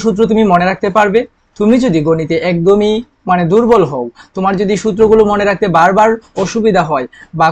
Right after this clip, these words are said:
কখন কোন সূত্র অ্যাপ্লাই করবে বুঝতে সমস্যা হয়, তাহলে এই ভিডিওটি তোমার জন্য। আচ্ছা, এই, এই সূত্রগুলো পারলে পরে কি হবে? এই যে আমরা নবম দশম শ্রেণীর নেক্সট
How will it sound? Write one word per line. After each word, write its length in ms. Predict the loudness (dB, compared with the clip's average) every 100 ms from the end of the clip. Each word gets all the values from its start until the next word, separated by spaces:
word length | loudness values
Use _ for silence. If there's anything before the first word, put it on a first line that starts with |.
| 0
কখন 220 | 0 0 0
কোন 100 | -2 -4
সূত্র 180 | -6 -2
অ্যাপ্লাই 240 | -2 -2 -2 -2
করবে 220 | -2 -2 -4 _ -2
বুঝতে 260 | -2 0 0 0
সমস্যা 320 | -2 -4 -6 -2
হয়, 140 | -2 -4 _ -6
তাহলে 180 | 0 2
এই 40 | 4
ভিডিওটি 280 | 2 2 0 0
তোমার 160 | -2 -4
জন্য। 140 | -6 -12 -16 _ _ _ -2
আচ্ছা, 140 | 2 2
এই, 40 | 2 0 0
এই 80 | 0
সূত্রগুলো 400 | -2 -2 0 0 2
পারলে 200 | 2 0 0
পরে 120 | -2 -2
কি 60 | -4
হবে? 160 | -8 -14 _ _ _
এই 140 | 0 2
যে 40 | 4
আমরা 140 | 4 2 2
নবম 200 | 2 2 2
দশম 220 | 2 0 0
শ্রেণীর 280 | 0 -2 -6 _ _ -6
নেক্সট 200 | -6 -4